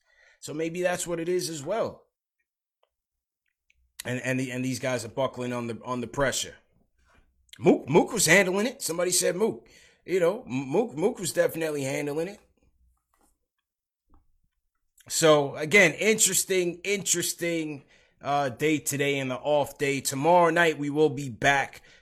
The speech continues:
Knicks versus Wizards, back at M S G. We gotta build back a winning streak. You know, I was feeling it myself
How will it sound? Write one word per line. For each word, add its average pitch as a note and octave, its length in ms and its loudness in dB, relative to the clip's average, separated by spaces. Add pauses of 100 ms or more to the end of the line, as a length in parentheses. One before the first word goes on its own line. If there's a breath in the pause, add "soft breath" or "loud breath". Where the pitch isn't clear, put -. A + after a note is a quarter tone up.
(120)
Knicks E3 280 6
versus D3 440 -2
Wizards, C3+ 500 -4
back E3+ 380 0
at D#3+ 140 0
M D3 160 -4
S C3+ 240 -4
G. B2+ 320 -4
We A#2+ 100 -12
gotta D#3+ 320 4
build C#3+ 320 -6
back C3+ 300 -4
a A#2+ 60 -10
winning B2 280 -6
streak. A#2+ 440 -6
You B2+ 100 -8
know, A#2+ 180 -6
I B2 120 -4
was B2+ 120 -10
feeling D#3+ 360 -2
it - 20 -8
myself B2+ 580 -4